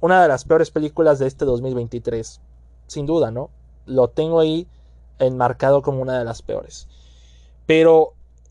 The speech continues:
Gran parte de estas películas fueron en verano, gran parte de estas películas no fueron rentables o no fueron, no fueron lo suficientemente rentables. ¿Qué nos lleva a esto? O sea, ¿qué, qué sucede o cuáles son las causas? ¿Cuál es la, la situación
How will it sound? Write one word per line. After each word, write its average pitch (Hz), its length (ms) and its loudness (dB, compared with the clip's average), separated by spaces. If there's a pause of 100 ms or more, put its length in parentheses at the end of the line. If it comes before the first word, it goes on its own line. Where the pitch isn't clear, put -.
(2000)
Gran 226 220 2
parte 233 240 0
de - 20 0
estas 226 200 -4
películas 180 400 -2
fueron 175 260 2
en 156 80 -4
verano, 139 460 2
gran 175 240 2
parte 190 240 -2
de 180 40 -4
estas 170 200 -8
películas 147 480 -2
no 180 180 2
fueron 180 320 0
rentables 139 640 -4
o 151 80 -6
no 147 140 -2
fueron, 165 300 0
no 151 140 -6
fueron 170 280 0
lo 160 80 -2
suficientemente 147 1000 -12
rentables. - 720 -20 (1000)
¿Qué 233 100 2
nos 269 140 2
lleva 240 180 4
a 240 60 4
esto? 196 300 0
O 151 60 2
sea, 156 360 0
¿qué, 202 720 0
qué 202 160 2
sucede 196 520 0
o 143 80 4
cuáles 170 260 0
son 196 160 -4
las 196 200 -4
causas? 180 440 0
¿Cuál 156 160 -4
es 156 140 -8
la, 160 340 -4
la 139 160 -2
situación 151 720 -4